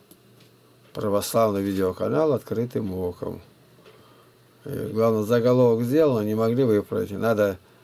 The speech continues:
открытым букву «О» маленькие сделать. Потому что впереди тут слова стоят маленькие. Большую на маленькую букву «О» так и не смогли сделать. Это ошибка. Вот. Ну и теперь что тут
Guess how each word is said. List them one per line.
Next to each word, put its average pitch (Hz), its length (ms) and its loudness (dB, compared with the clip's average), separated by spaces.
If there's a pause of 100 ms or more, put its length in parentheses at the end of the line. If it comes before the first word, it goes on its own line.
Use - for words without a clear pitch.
(180)
открытым 113 680 -4
букву 131 420 0
«О» 120 40 4
маленькие 101 680 -2
сделать. 92 600 -6 (560)
Потому 101 340 -8
что - 200 -10
впереди 98 440 -6
тут 98 200 -14
слова 107 380 -2
стоят 90 500 -6
маленькие. 98 640 -4
Большую 139 460 -4
на 151 100 0
маленькую 139 400 0
букву 127 340 -2
«О» 120 60 -2
так 120 240 -6
и - 60 -8
не 127 80 -6
смогли 104 480 -6
сделать. 113 420 -12 (840)
Это 131 240 -10
ошибка. - 560 -8 (960)
Вот. 127 360 -8 (640)
Ну - 120 -4
и 156 60 -2
теперь 127 340 0
что 107 280 -4
тут - 180 -14